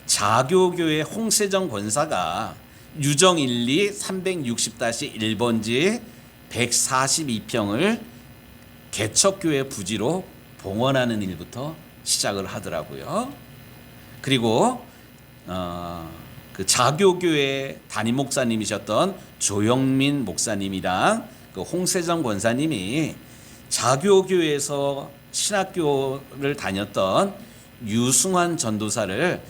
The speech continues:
이 새로운 교회 담임자로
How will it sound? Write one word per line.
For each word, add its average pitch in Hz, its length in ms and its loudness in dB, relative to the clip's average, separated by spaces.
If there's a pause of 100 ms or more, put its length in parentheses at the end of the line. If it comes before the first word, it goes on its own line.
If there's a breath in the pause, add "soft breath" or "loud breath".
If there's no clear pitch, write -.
(220 loud breath)
이 104 100 -6
새로운 165 560 0
교회 131 500 0 (840)
담임자로 131 1700 0